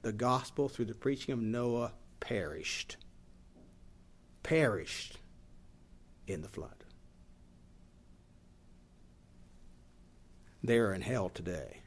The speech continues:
If you refu-, refuse to accept the one who rose from the dead as your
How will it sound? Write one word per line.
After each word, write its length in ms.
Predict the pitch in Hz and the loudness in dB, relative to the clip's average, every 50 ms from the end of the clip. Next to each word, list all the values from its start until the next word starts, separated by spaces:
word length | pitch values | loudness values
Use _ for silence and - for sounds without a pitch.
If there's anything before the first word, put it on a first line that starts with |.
| - - - - - - - - - - - - - - - - - - - - - - - - - - - - - - - - - - | -20 -20 -20 -20 -20 -20 -20 -20 -20 -20 -20 -20 -20 -20 -20 -20 -20 -20 -20 -20 -20 -20 -20 -20 -20 -20 -20 -20 -20 -20 -20 -16 -4 2
If 180 | - 131 127 | 2 4 8
you 140 | 147 185 226 | 10 10 12
refu-, 460 | 208 170 156 - 175 175 175 190 180 - - - | 12 12 12 12 12 12 12 12 12 12 8 -6
refuse 420 | - - 170 185 190 190 208 202 208 | 0 6 10 12 12 12 12 10 6
to 320 | - - 139 127 123 123 127 - - - - - - - - - - - - - - | 6 6 8 8 8 6 4 -2 -8 -10 -10 -10 -12 -12 -12 -12 -12 -12 -8 2 4
accept 440 | 139 131 - - - 185 190 185 - | 6 6 6 8 8 8 8 8 6
the 80 | 160 | 6
one 260 | 143 151 151 143 147 156 | 8 10 10 10 10 8
who 140 | 127 127 135 | 8 6 6
rose 400 | 123 117 135 151 170 175 165 - | 6 8 10 12 12 12 10 8
from 80 | - | 4
the 60 | 143 127 | 4 8
dead 260 | 123 143 135 113 107 | 8 8 8 8 8
as 200 | 107 110 104 117 | 4 2 2 4
your 360 | 120 135 151 156 156 160 156 | 6 8 10 12 10 10 8